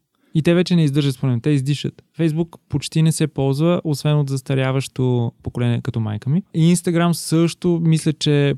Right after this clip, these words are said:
почва все по-малко да се ползва, като изключим по-младите и така. М, мисля, че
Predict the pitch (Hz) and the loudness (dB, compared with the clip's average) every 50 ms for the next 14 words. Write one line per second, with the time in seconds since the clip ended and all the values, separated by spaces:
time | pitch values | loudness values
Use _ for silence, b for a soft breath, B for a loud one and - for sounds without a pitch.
0 | - - 143 143 135 - 135 127 - - 135 123 - 139 131 131 127 123 120 - | -2 -2 -2 -2 -2 -2 -6 -4 -2 -2 -2 0 0 0 2 2 2 0 -2 -4
1 | 135 127 - - 127 - 123 123 123 120 127 139 165 180 196 - _ _ _ _ | -6 -10 -10 -10 -8 -6 -4 -4 -4 -2 -2 0 0 0 0 -4 _ _ _ _
2 | _ - 165 - - - - 123 - - 147 131 - 139 123 - 131 127 123 120 | _ -20 -20 -18 -10 -8 -8 -6 -4 -4 -4 -2 -2 -2 -2 0 0 0 0 0
3 | 117 117 117 117 117 - - 120 117 117 - - - 143 143 147 160 - - - | 0 -2 -4 -4 -6 -6 -6 -6 -6 -8 -10 -10 -6 -6 -4 -4 -4 -6 -10 -10
4 | 165 147 143 143 143 143 143 143 - - - - 147 160 170 165 - 175 - - | -8 -6 -4 -4 -4 -4 -4 -4 -6 -8 -4 0 2 2 2 0 -2 -6 -4 -4
5 | 170 | -4